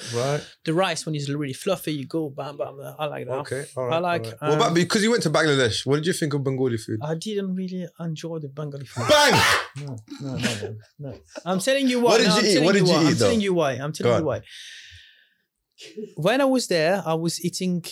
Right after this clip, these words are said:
Speaker 2: mainly my food. <laughs> But
Speaker 1: Okay,
Speaker 2: I'm t-,
Speaker 1: right.
Speaker 2: no, no, no. I'm telling you, I've been eating few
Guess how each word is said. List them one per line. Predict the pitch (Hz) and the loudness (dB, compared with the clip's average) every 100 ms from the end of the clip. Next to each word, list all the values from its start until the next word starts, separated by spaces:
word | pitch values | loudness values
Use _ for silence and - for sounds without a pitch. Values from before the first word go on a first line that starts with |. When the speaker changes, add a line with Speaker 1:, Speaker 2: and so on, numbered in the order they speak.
| - _ _ _ _ _ _ _ _ - | -18 _ _ _ _ _ _ _ _ -6
Speaker 2:
mainly | 165 190 175 | -4 0 0
my | 185 226 | 0 0
food. | 131 156 - | 0 -2 -4
<laughs> | - - - - - | -10 -10 -8 -6 -2
But | 170 214 233 | 2 4 4
Speaker 1:
Okay, | 226 226 | 4 2
Speaker 2:
I'm | 202 | 2
t-, | |
Speaker 1:
right. | 208 | 2
Speaker 2:
no, | 262 | 0
no, | 254 | 2
no. | 247 226 | 2 2
I'm | 185 | 0
telling | 226 208 | 0 2
you, | 175 | 2
I've | 143 170 175 | 2 -2 0
been | 247 | 0
eating | 220 - 196 | 0 -2 -4
few | - 208 196 | -2 -4 -4